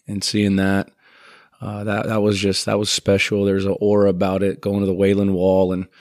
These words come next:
and seeing all the quarters. It wasn't just the, you know, the Jewish quarter. You saw the Muslim quarters, you saw the Christians, and you saw all these people praying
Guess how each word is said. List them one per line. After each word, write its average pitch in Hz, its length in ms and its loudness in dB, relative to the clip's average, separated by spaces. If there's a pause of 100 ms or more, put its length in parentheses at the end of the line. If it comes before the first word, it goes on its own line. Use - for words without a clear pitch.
(320)
and 95 300 -4
seeing 113 360 2
all 104 140 2
the 98 100 0
quarters. 98 680 0
It 101 60 -8
wasn't 107 320 0
just 101 240 -4
the, 98 100 0
you 104 80 -2
know, 104 80 -2
the 98 100 -2
Jewish 104 280 0
quarter. 113 240 -6
You 110 80 -8
saw 104 160 -4
the 98 80 -4
Muslim 107 360 2
quarters, 107 300 -2
you 98 60 -6
saw 110 160 -6
the 101 80 -16
Christians, 110 520 -4
and 104 80 -6
you 101 60 -4
saw 113 200 0
all 113 120 4
these 113 160 0
people 110 480 -2 (440)
praying 117 680 0